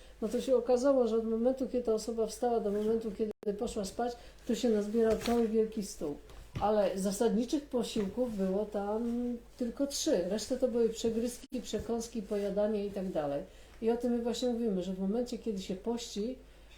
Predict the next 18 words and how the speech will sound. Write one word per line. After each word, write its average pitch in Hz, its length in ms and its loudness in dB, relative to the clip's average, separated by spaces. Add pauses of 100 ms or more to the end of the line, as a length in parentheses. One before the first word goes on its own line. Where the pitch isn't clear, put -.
(320)
to 220 80 -4
człowiek 247 360 2
tak 226 140 0
jakby 214 260 0
się, 220 180 -4
e, 196 280 0 (580)
z - 80 -8
perspektywy 226 800 0
patrzy 202 500 -2
na 190 120 -2
pewne 208 380 0
swoje 196 380 -4
zachowania, 190 800 -2
widzi 220 380 0
je 190 100 4
lepiej 190 640 0 (720)
i 208 60 -4
wtedy, 190 300 -2